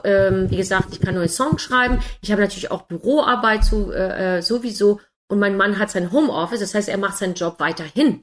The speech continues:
Also der ist jetzt ja gebraucht als I-T-Mensch. Und die Kinder, ich bin so, so froh, die sind so, ähm, aktiv.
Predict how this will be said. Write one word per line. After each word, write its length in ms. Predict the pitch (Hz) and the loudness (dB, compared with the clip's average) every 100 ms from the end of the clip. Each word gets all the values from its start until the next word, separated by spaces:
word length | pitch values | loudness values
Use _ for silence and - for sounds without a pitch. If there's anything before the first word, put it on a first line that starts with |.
| - | 0
Also 120 | 165 | 2
der 120 | 165 | 2
ist 120 | 170 | 2
jetzt 220 | 180 170 - | -2 -2 -2
ja 120 | 175 | -2
gebraucht 680 | 175 - 208 262 202 202 - | -2 -4 2 4 4 0 -10
als 160 | 170 - | -10 -6
I-T-Mensch. 680 | 180 - 196 190 233 339 - _ _ _ | -8 -8 -6 -4 -4 -4 -12 _ _ _
Und 140 | 233 214 | 0 0
die 100 | 208 | -2
Kinder, 500 | - 339 311 185 185 | 2 4 6 4 2
ich 100 | - | -2
bin 160 | 214 208 | -2 0
so, 280 | 202 277 - | -2 -4 -8
so 180 | - 226 | -2 -2
froh, 500 | - _ 269 170 202 | -2 _ 2 4 2
die 160 | 202 196 | -2 -4
sind 340 | 208 220 214 | -2 -2 -2
so, 440 | - 240 262 - _ _ | 0 2 0 -4 _ _
ähm, 420 | 190 185 185 185 185 - - _ | -6 -4 -4 -6 -8 -14 -16 _
aktiv. 600 | - - - 285 254 - | -10 -8 -4 0 0 -2